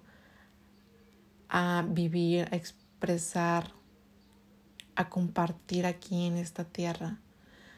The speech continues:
en este camino tan corto que estamos como de vacaciones en esta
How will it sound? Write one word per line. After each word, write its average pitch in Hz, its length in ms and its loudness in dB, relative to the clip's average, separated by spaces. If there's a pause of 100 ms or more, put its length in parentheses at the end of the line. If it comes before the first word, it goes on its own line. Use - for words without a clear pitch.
(420)
en 190 120 0
este 170 200 -2
camino 180 680 0 (380)
tan 175 160 0
corto 170 480 -4 (380)
que - 100 -8
estamos 170 680 -4 (560)
como 180 260 -2
de 175 100 0
vacaciones 165 580 -4
en 175 100 -4
esta - 200 -8